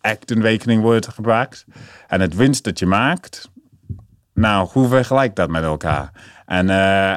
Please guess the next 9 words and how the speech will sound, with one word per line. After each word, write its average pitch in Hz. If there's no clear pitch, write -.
als, 110
als 92
we 95
toch 160
straks -
allemaal 107
belasting 117
gaan 110
opzetten, 104